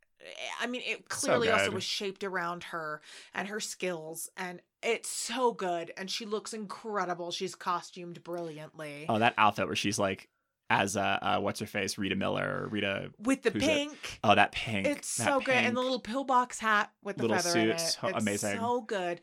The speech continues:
Speaker 2: Amazing.
Speaker 1: She's wonderful. I, I really don't have any thoughts for anyone, uh, contemporary to her
Speaker 2: Mm-hmm.
Speaker 1: because, like,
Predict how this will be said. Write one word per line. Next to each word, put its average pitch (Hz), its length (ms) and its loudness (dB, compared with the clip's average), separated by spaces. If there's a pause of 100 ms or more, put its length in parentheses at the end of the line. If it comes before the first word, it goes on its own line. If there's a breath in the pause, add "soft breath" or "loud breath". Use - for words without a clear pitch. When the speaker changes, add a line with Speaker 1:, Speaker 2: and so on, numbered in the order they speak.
Speaker 2:
Amazing. 202 340 -2
Speaker 1:
She's 269 320 -2
wonderful. 196 500 -6
I, 214 200 0 (260)
I 233 140 6
really 294 340 0
don't 302 180 0
have 233 220 0
any 202 160 -4
thoughts 196 400 4
for - 180 -4
anyone, 170 680 -6
uh, 175 300 -2
contemporary 185 760 -4
to 196 60 -4
her 226 100 2
Speaker 2:
Mm-hmm. 208 100 2
Speaker 1:
because, 180 400 -2
like, 151 320 -4